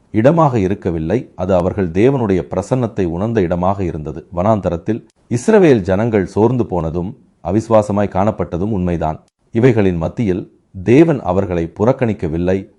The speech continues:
அவர்கள் கேட்டதை கொடுத்து அற்புதமாய் நடத்தினார். இந்த உலகத்தின் தகப்பன் தங்கள் பலவீனத்திலும்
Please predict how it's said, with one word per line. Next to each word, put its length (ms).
அவர்கள் 420
கேட்டதை 440
கொடுத்து 420
அற்புதமாய் 480
நடத்தினார். 560
இந்த 260
உலகத்தின் 560
தகப்பன் 560
தங்கள் 320
பலவீனத்திலும் 760